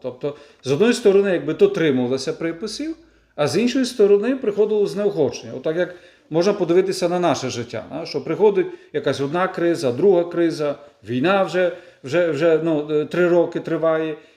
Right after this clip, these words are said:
і теж може прийти отаке знеохочення, а? А якщо приходить це знеохочення, диявол це може використати для того, щоб тебе зруйнувати,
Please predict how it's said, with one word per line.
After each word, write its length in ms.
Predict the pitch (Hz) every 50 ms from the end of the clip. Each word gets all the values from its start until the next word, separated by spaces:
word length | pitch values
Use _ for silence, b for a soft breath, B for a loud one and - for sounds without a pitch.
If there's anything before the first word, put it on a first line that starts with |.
| B B
і 60 | - -
теж 280 | - 285 320 294 233
може 280 | 220 240 226 214 226 220
прийти 360 | 220 185 196 185 190 - 254
отаке 360 | 262 240 240 214 202 - 208
знеохочення, 840 | 180 160 185 196 190 180 185 - 175 147 127 - - 117 107 - - _ _ -
а? 100 | 151 196 247 - b b b b b b b -
А 100 | 147 151
якщо 280 | 160 156 - - 254
приходить 380 | 226 220 202 202 208 190 180 180
це 100 | 190 170
знеохочення, 680 | 156 185 208 208 202 262 262 262 254 277 254 254 240 175
диявол 400 | 127 120 135 165 170 175 175 170
це 120 | - 170
може 200 | 160 151 135 143
використати 640 | 131 139 165 165 - 175 160 151 - 170 156 160 160
для 140 | 131 120 123
того, 220 | 120 - 143 147
щоб 280 | 139 - 147 131 131 135
тебе 260 | 131 135 120 131 127
зруйнувати, 720 | 120 123 135 131 135 131 127 110 107 101 98 - - 139 156